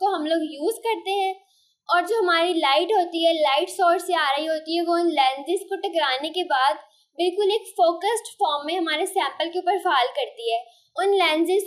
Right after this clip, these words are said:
को हम लोगों ने इस तरह से adjust किया होता है कि जो light है, वो हमारे sample की तरफ direction करके बिल्कुल file करे।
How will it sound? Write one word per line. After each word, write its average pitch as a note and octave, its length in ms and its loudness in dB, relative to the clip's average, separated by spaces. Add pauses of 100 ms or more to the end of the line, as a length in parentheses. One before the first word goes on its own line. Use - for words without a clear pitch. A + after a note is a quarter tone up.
को G4 240 2
हम E4 120 -2
लोगों E4+ 160 2
ने F#4 160 2
इस F4+ 80 2
तरह F4+ 260 0
से F#4+ 140 4
adjust E4+ 520 0
किया D#4 160 2
होता E4+ 300 2
है F4 100 4
कि F4+ 100 -4
जो E4+ 140 0
light D4+ 360 2
है, F4 140 4
वो F#4+ 80 0
हमारे D#4 300 0
sample D4+ 400 -2
की D#4 160 -4
तरफ E4 280 0
direction D4 520 0
करके D4+ 300 -2
बिल्कुल D4+ 320 -2
file C4 280 0
करे। A3 400 -10